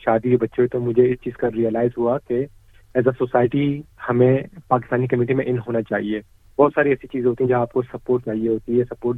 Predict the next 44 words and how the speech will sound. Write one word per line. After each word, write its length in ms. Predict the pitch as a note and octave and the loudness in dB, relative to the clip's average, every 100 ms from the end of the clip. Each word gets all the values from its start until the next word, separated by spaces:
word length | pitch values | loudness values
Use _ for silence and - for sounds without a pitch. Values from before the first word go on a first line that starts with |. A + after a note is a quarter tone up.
| A#2 | 0
دینی 260 | A#2 C3 | 0 0
ہوتی 360 | A2+ G2 A#2 A2+ | -2 -2 -2 -2
ہے۔ 40 | G#2+ - - | -2 -4 2
تو 120 | E3 | 2
اس 240 | E3+ - | 2 -2
کا 300 | - E3+ E3+ E3 | 2 6 6 4
تو 80 | E3+ | 4
of 340 | D#3 B2+ - | 4 2 4
course 100 | D3+ - | 4 2
اس 180 | C#3+ | -6
کا، 400 | - D3 C#3+ C#3 C#3 - - - | -2 0 2 2 0 -8 -20 -20
اس 120 | - | -6
پہ 80 | D3 | -4
جتنا 240 | B2+ C#3+ | 0 2
میں 140 | C#3+ | 2
ایمفسائز 440 | B2+ C3 A#2 B2 B2 | 0 -2 0 0 0
کروں، 220 | B2+ C3 | 0 2
اس 100 | B2+ | 0
کی 180 | - C3 B2 - | 0 0 -2 -8
امپورٹنس 440 | B2 C3 B2 B2+ | -4 0 0 0
کو 80 | C3+ | 0
جتنا 260 | B2 C3 | 0 0
بولوں 240 | B2+ A#2+ B2+ | 2 4 2
اتنا 200 | A2+ A#2 | 0 -4
کم 260 | - A2+ | -4 -4
ہے 80 | A#2+ | -4
کہ 220 | A#2+ B2 | -2 -2
آپ 300 | A#2+ A#2 - | 0 -4 -4
کو 220 | - A#2+ B2+ - - - | 0 0 0 -4 -16 -6
انوالو 440 | D3 C3 B2 C3 B2+ | 0 4 6 4 2
ہونا 160 | B2 B2+ A#2+ A2 | -2 -4 -6 -2
بہت 380 | B2 A#2+ C#3 - | 0 2 0 -2
ہی، 40 | |
بہت 260 | B2+ A2+ B2 | -4 -2 -2
ہی 60 | |
ضروری 420 | A2+ A2 A2 A2 A2+ | -2 -2 -4 -6 -6
ہے۔ 120 | F#3 | -2
فیوچر 240 | F3+ G#3+ | 0 0
پلانس 360 | G3+ G#3+ F#3 F#3+ - | 0 2 2 2 -2
تو 60 | |
میرا 220 | F#3 F3 E3+ | 0 0 0
یہی 380 | D3 D3+ D#3 | -4 -10 -10
ہے 60 | E3 | -10
کہ 400 | D#3+ E3 D#3 D3+ | -6 0 2 2